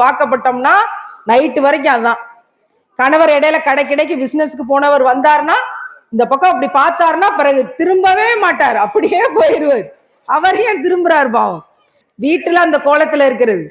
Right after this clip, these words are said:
வெளியே கிளம்பும் போது பாருங்க, எது மேட்சிங்கா இருக்கு, எதுக்கு இது மேட்சிங்கா இருக்கா, இது செட் ஆகுமா, இது எப்படி இருக்குது? எங்க அத்தா வந்து உம்ரால இருந்து வாங்கிட்டு வந்த அத்தரு நாலு தெளி தெளிச்சு விட்டு வர்றது. வெளியே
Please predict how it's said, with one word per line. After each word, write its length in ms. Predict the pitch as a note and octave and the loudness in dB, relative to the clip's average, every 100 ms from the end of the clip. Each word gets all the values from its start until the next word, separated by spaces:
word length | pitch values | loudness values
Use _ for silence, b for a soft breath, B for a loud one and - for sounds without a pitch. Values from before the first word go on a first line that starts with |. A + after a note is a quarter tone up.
| - _ _ _ _ F3 | -18 _ _ _ _ 0
வெளியே 360 | A#3+ E4 G4 F4+ - | 0 2 0 0 0
கிளம்பும் 380 | C#4+ E4+ F4 D#4 | 0 0 0 0
போது 160 | E4 E4 C4+ | 0 0 0
பாருங்க, 260 | C4+ C4 C#4+ - - - _ _ _ _ _ - F#3+ | 0 0 -4 -6 -16 -20 _ _ _ _ _ -6 -2
எது 100 | G3 A#3 | 0 2
மேட்சிங்கா 400 | A3 A3+ A3+ G#3+ | 0 0 2 2
இருக்கு, 220 | F#3+ F#3+ G#3+ - _ _ _ _ F3+ | 0 -4 -8 -14 _ _ _ _ -4
எதுக்கு 220 | F#3 G3 | -2 0
இது 80 | G3 G3+ | 0 0
மேட்சிங்கா 340 | A#3 B3 A3 | 0 0 0
இருக்கா, 200 | G3+ G#3 A3 - - - G3+ | 0 0 -2 -4 -16 -8 -4
இது 80 | G#3+ | 0
செட் 220 | A3 A3 A#3 | 0 2 0
ஆகுமா, 300 | A3+ G#3+ G3+ G#3+ - | 0 0 -2 -2 -2
இது 100 | G3+ | -2
எப்படி 200 | G#3 B3 A3+ | 0 2 2
இருக்குது? 320 | F#3+ G3+ G#3 G#3+ - - _ _ _ _ _ _ _ _ _ _ | 2 0 0 -2 -12 -20 _ _ _ _ _ _ _ _ _ _
எங்க 120 | F#3 F#3 | 0 0
அத்தா 280 | - - C4+ C4 | 0 0 2 2
வந்து 300 | B3+ C4 B3+ E4 F4 - - - _ _ F3+ | 0 -2 -2 -2 -2 -6 -16 -20 _ _ -8
உம்ரால 480 | G#3+ C4+ D4 C#4+ C4+ | 0 2 4 2 0
இருந்து 180 | D#4 F4 | 0 0
வாங்கிட்டு 320 | C#4 C#4 C4 | -2 -2 -2
வந்த 140 | B3+ A#3 | 0 -2
அத்தரு 300 | - C#4 B3+ F#3 F3 | 0 0 0 -2 -2
நாலு 180 | A3 A#3 B3+ | 0 0 0
தெளி 140 | C4+ C4 | -2 -2
தெளிச்சு 260 | B3+ B3 C4 | -2 -2 -8
விட்டு 180 | G#3+ B3+ | -2 0
வர்றது. 260 | A3+ G3+ D#3 - _ _ _ _ - | 0 -2 -6 -14 _ _ _ _ -2
வெளியே 220 | B3 C#4+ | 2 2